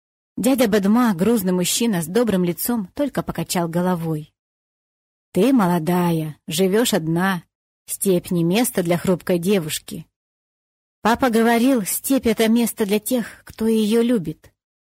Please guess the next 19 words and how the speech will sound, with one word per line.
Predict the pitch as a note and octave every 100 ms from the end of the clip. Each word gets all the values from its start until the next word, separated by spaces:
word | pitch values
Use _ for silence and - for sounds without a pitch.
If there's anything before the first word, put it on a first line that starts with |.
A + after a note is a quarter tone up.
| _ _
Я | F#3+ C#4
ее | C#4 G#3 F3 F3+
люблю. | F3+ F#3+ F#3 F#3+ D#3 D#3 _ _ _ _ _ _ _ _ _ _ _ _
Она | A3 D4 F#4
закончила | G#3+ - D#4 C#4+ A3+ A3
биологический | F#3+ F#3+ F#3 A#3+ G#3 - F#3+
факультет | G3 - F3 - D4+ -
Калмыцкого | - F3+ B3+ C#4 - F#3+
университета | F#3 F3 E3 - - - A#3 - D#3+
заочно. | E3+ D#3+ D3+ - - D3+ D3+ _ _ _ -
Устроилась | A3 - B3 A#3+ F#3 -
в |
заповедник | F3+ G3+ F3+ E3 A3+ F#3+ F3 - _
сначала | - B3 - F4 G#3+
лаборантом, | F#3+ E3 D#3+ G#3+ B3+ B3+ A#2+ _ _
потом | - B3 F4+ A#3+
младшим | F#3+ A3+ B3 - G#3
научным | E3+ E3 - F3 E3+
сотрудником. | - F3+ - D#3 D3+ C#3 D3+ D3+